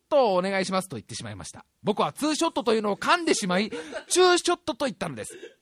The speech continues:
僕は彼女が後ろにいることに気づいていなかったので、調子に乗って、「ツーショットを撮りましょうよ」と一度ならず二度までも言ってしまいました。もちろん冗談だったのですが、目の前にいる部員は全員笑ってすらいない状況。不思議に思い、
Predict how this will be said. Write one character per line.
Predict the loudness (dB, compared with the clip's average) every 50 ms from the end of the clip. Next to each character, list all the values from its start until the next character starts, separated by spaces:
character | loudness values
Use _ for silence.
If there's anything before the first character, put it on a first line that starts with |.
| -10 -10 -10 -10 -16 -14 -12 -8 0
僕 | 0 2 4 6
は | 4 4 6
彼 | 4 2 2 2
女 | 0 4
が | 2 2
後 | 2 2 -2
ろ | -4 -4
に | -4 -6 -10 -10 -10 -10
い | -10
る | -8 -8
こ | -10 -8
と | -8 -8
に | -8 -8
気 | -6 -6 -4
づ | -4 -4
い | -6 -6
て | -6
い | -6
な | -4 -4
か | -4 -4
っ | -4
た | -4
の | -4 -4
で、 | -4 -4 -4
調 | -4 -4 -4 -4
子 | -4 -6
に | -4 -4
乗 | -6
っ | -2
て、 | -2 -2 -2 -2 -4 -12 -12 -12 -12 -12 -10
「ツ | -6 -4
ー | -2
シ | 0 0
ョ | 0
ッ |
ト | 4 6 6
を | 6 6
撮 | 6 2
り | 2
ま | 2 2
し | 4 6
ょ | 6 6
う | 8
よ」 | 6 6 6 4 4
と | 0 -2 -2 -2
一 | -4 -4 -2 0
度 | 0 2
な | 2 2
ら | 2 2
ず | 0 0 -4
二 | -2 0
度 | 0 4
ま | 4 4
で | 2 2
も | -2
言 | -4
っ | -6
て | -8
し | -8 -6
ま | -6 -4
い |
ま | -4 -4
し | -4 -2
た。 | -4 -4 -6 -6 -18 -16 -14 -4
も | -2 0 0
ち | 2 4
ろ | 4 4 4 4
ん | 0
冗 | 0 0 0 2
談 | 4 2 2 4
だ | 2 0
っ | 2
た | 0 -2
の | 0 0
で | -2
す | 2 4
が、 | 4 4 4 2 -6 -8
目 | -4 -2 -2
の | 0
前 | 0 0 0 0
に | -2 -4
い |
る | -6 -4
部 | -4 -4
員 | -4 -2 -4
は | -4 -4
全 | -2 -2 -4 -2
員 | -2
笑 | 0 2 0 0
っ | 0 _
て | -8 -6 -6
す | -6 -4 -6
ら | -6 -6
い | -4 -4
な | -2 -2
い | -2 -2
状 | -4 -8 -8
況。 | -8 -8 -10 -10 -10 -12 -14 -8
不 | -6 -4 -4
思 | -2 -2
議 | -2 0
に | 2 4
思 | 6 8 8
い、 | 8